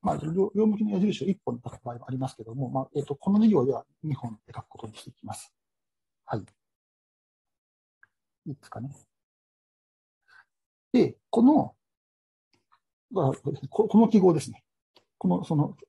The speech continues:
両向きの矢印という記号。これは、これもまた、その二つのグラフがあったら、えっと、書こうかな。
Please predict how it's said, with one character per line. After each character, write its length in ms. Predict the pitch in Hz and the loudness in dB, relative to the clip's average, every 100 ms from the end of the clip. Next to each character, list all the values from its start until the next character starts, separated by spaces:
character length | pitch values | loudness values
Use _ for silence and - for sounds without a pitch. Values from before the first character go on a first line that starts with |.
| - | 0
両 180 | 175 214 | 6 6
向 140 | 202 | 6
き 80 | 196 | 4
の 180 | 175 - | 2 2
矢 80 | 175 | 2
印 220 | 165 151 | 2 0
と 80 | - | -4
い 20 | |
う 20 | - | -10
記 100 | 117 | -10
号。 220 | 117 123 _ | -12 -12 _
こ 100 | - | 0
れ 100 | 247 | 2
は、 300 | 254 156 - - _ _ _ _ | 4 4 2 -4 _ _ _ _
こ 100 | - | 2
れ 60 | 226 | 6
も 120 | 220 | 6
ま 100 | 196 | 4
た、 200 | - 226 | 0 -6
そ 100 | 143 | -4
の 40 | |
二 200 | 135 - | -4 -2
つ 160 | 214 220 | 2 2
の 300 | 151 131 - _ - | 2 0 -4 _ 0
グ 100 | 175 | 0
ラ 80 | |
フ 160 | 135 120 | 0 -6
が 140 | 127 | -6
あ 40 | 131 | -8
っ 60 | - | -8
た 80 | - | -2
ら、 220 | 185 156 - _ _ _ _ _ _ | 0 0 -4 _ _ _ _ _ _
え 80 | 139 | -10
っ 40 | - | -10
と、 240 | - - - _ _ - | -10 -12 -12 _ _ -10
書 60 | 127 | -6
こ 80 | |
う 40 | 120 | -6
か 80 | |
な。 120 | 143 | -8